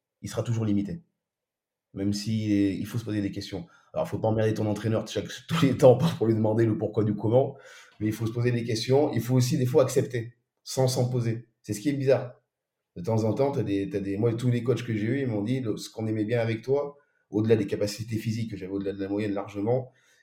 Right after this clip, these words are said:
c'est qu'en fait, dès qu'on te donnait une consigne, déjà, t'as, tu la respectais. Mais ça m'est arrivé de pas la respecter.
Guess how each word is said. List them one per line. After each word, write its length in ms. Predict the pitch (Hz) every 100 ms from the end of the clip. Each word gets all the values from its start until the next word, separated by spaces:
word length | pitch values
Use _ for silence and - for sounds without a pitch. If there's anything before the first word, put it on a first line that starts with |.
| _
c'est 160 | - 98
qu'en 140 | 101
fait, 280 | 101 131 127
dès 140 | 127
qu'on 140 | 123 113
te 80 | 107
donnait 240 | 113 135
une 100 | 131
consigne, 520 | 123 113 127 139 151 - _
déjà, 180 | 101 117
t'as, 180 | 120 101
tu 120 | -
la 100 | 98
respectais. 440 | 101 - 98 - 87 _ _ _ _ _ _ -
Mais 100 | 107
ça 140 | 120
m'est 80 | 113
arrivé 280 | 113 120 139
de 100 | 117
pas 160 | 120
la 80 | 117
respecter. 500 | 117 117 - - 320